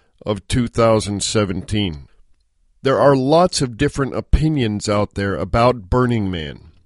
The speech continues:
and there are still some people that don't even know what it is. Some people think it's a den of iniquity where the devil's minions gather.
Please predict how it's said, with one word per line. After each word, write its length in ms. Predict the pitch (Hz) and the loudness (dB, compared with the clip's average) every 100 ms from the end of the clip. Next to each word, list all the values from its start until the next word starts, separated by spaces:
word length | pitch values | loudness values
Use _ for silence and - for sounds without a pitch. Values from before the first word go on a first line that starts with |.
| - | -12
and 140 | - 107 | -6 0
there 160 | 123 | 2
are 100 | 123 | 2
still 300 | - - 165 | 0 0 0
some 300 | - 147 151 | 2 0 2
people 340 | - 117 117 110 | 0 -2 -2 -2
that 200 | 95 82 | -4 0
don't 220 | 123 127 | 2 2
even 260 | 117 107 | 0 0
know 140 | 110 113 | 0 0
what 300 | 101 107 98 | 0 0 -2
it 100 | 92 | -2
is. 460 | 117 113 - - - _ _ _ _ _ _ | -2 -4 -6 -14 -16 _ _ _ _ _ _
Some 320 | - - 160 175 | -8 -2 0 2
people 280 | 170 135 | 0 0
think 460 | 131 135 135 117 - - | 0 0 -2 -4 -8 -6
it's 200 | 117 - | -4 -2
a 80 | 110 | -4
den 440 | 87 127 135 143 | 0 2 4 2
of 120 | 127 | 2
iniquity 680 | 120 123 139 - 123 92 76 - - - _ - | 0 0 -2 -2 -4 -4 -10 -16 -20 -20 _ -4
where 160 | 120 | 0
the 100 | 123 | 0
devil's 560 | 120 113 131 139 123 92 | 0 2 2 4 2 2
minions 640 | 131 139 139 117 98 95 | 2 2 2 2 0 -4
gather. 640 | 101 117 123 120 92 69 | -6 0 2 2 -2 -8